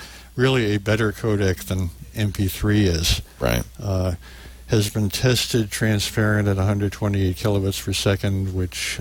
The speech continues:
Speaker 1: uh,
Speaker 2: That's impressive.
Speaker 1: M P three never could be.
Speaker 2: Right.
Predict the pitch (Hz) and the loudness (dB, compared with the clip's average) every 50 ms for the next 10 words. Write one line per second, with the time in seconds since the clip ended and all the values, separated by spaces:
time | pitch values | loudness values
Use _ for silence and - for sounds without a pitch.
0 | - - 98 90 90 90 90 92 87 - 92 - - - - - - - - - | -4 -2 0 2 2 4 4 4 4 2 2 2 0 -2 -2 -2 -2 0 2 2
1 | - - - 110 104 95 - - 107 101 98 98 98 95 101 98 95 95 92 90 | 0 0 0 -2 -2 -2 -2 0 0 2 2 2 2 2 2 2 2 0 -2 -2
2 | - 104 95 90 92 92 95 95 - 57 55 55 57 | -2 -2 -2 0 2 2 2 2 2 2 2 2 0